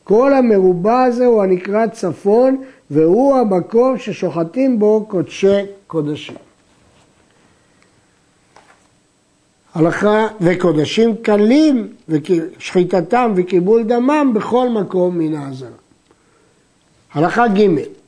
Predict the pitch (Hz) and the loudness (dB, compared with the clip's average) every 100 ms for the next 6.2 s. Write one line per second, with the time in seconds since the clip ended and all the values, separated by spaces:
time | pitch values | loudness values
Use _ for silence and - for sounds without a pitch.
0 | _ _ 190 208 214 226 262 269 269 208 | _ _ 0 2 4 2 2 2 0 0
1 | 226 214 240 247 - 208 208 196 233 240 | 0 2 2 0 -4 -4 -4 -2 0 0
2 | 233 214 180 - 226 226 226 196 196 - | 0 -2 -2 0 0 0 0 0 -2 -2
3 | 226 233 196 220 220 208 214 185 - 208 | -2 -2 0 0 2 0 0 -2 0 0
4 | 139 - - _ _ _ - 151 160 214 | -2 -8 -20 _ _ _ -8 -2 2 2
5 | 214 196 185 247 254 175 175 170 165 147 | 2 2 2 0 0 0 2 2 2 2
6 | 156 | -4